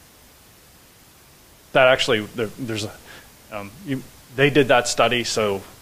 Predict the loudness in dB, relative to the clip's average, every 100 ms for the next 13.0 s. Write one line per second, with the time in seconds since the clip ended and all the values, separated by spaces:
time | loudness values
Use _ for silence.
0 | -14 -12 -10 -4 -4 -2 -4 -2 -2 -2
1 | -4 -8 -10 -10 -8 -10 -10 -10 -6 -4
2 | -4 -6 -10 -20 -20 -16 -14 -12 -14 -14
3 | -16 -16 -18 -20 -20 -20 -18 -20 -20 -20
4 | -20 -20 -20 -20 -20 -6 -4 -2 0 2
5 | 2 -2 -4 -8 -12 -18 -14 -12 -6 -4
6 | -2 -2 -6 -10 -12 -12 -14 -16 -10 -4
7 | -2 -2 -4 -10 -10 -6 -6 -8 -12 -14
8 | -16 -14 -6 -4 -2 -2 -4 -8 -16 -18
9 | -10 -4 -4 -4 -6 -8 -8 -12 -18 -20
10 | -20 -20 -20 _ _ _ _ _ _ _
11 | _ _ _ _ _ _ _ _ _ _
12 | _ _ _ _ _ _ _ _ -14